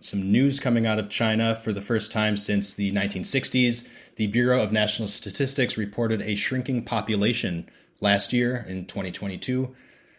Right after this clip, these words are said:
Uh, they reported a decline of eight hundred fifty thousand people. Um, this is by, you know, of course, official reckoning.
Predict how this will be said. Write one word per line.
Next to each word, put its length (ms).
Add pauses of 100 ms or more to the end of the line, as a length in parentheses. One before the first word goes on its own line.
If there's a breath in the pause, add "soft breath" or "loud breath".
(160 soft breath)
Uh, 180
they 160
reported 460
a 160
decline 580
of 220
eight 160
hundred 400
fifty 320
thousand 560
people. 520 (400 loud breath)
Um, 200
this 160
is 80
by, 460
you 100
know, 60
of 80
course, 200
official 380
reckoning. 560